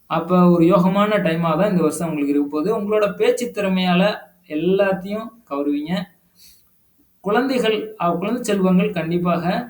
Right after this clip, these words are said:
வளரக்கூடியவங்க நல்ல ஆ-, தேக ஆரோக்கியத்துடன் வளருவாங்க. ஆ, கடமை, கண-, ஒரு கண்ணியம், கட்டுப்பாடு அப்படின்ற மாதிரி நேர்மையா நடந்துப்பீங்க. யாரும் சொன்ன மாதிரி பொருட்கள் அப்படின்ற விஷயத்த நிறைய நீங்க செல்வத்தை சேர்க்க போறீங்க.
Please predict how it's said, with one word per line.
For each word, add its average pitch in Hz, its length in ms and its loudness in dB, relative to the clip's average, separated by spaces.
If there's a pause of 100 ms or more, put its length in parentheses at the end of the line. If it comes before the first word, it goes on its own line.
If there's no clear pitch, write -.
(120)
வளரக்கூடியவங்க 160 540 -2
நல்ல 147 400 0
ஆ-, 139 500 -2
தேக 165 280 -2
ஆரோக்கியத்துடன் 156 680 -2
வளருவாங்க. 143 500 -2 (720)
ஆ, 147 320 0
கடமை, 165 640 -2 (260)
கண-, 147 460 -4
ஒரு 143 140 -2
கண்ணியம், 160 320 -4
கட்டுப்பாடு 156 540 -2
அப்படின்ற 147 340 -4
மாதிரி 170 440 -2
நேர்மையா 170 480 2
நடந்துப்பீங்க. 147 520 -4 (360)
யாரும் 143 180 -10
சொன்ன 143 240 -10
மாதிரி 143 480 -6 (360)
பொருட்கள் 254 600 4
அப்படின்ற 180 300 2 (100)
விஷயத்த 185 220 0
நிறைய 175 760 0
நீங்க 156 320 -6
செல்வத்தை 170 580 -2
சேர்க்க 160 400 -2
போறீங்க. 139 440 -10